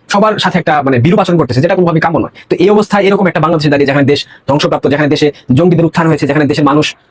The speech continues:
নিরাপদভাবে বাইরে বেরোতে পারে না, যেখানে দেশের নারীরা নিরাপদ নয়, যেখানে দেশের মানুষ সন্ধ্যার পর বাসা থেকে বেরোতে অনেকবার চিন্তা করে,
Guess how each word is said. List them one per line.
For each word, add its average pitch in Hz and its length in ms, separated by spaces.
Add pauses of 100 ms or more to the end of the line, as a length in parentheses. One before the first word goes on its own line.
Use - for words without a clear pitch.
নিরাপদভাবে 160 520 (240)
বাইরে 151 260
বেরোতে 165 180
পারে 151 100
না, 143 60
যেখানে 151 200
দেশের 151 160
নারীরা 151 360
নিরাপদ 160 240
নয়, 135 120
যেখানে 139 200
দেশের 147 160
মানুষ 143 260 (140)
সন্ধ্যার 165 340
পর 165 80
বাসা 147 140
থেকে 151 120
বেরোতে 143 280 (560)
অনেকবার 170 240
চিন্তা 196 220
করে, 135 140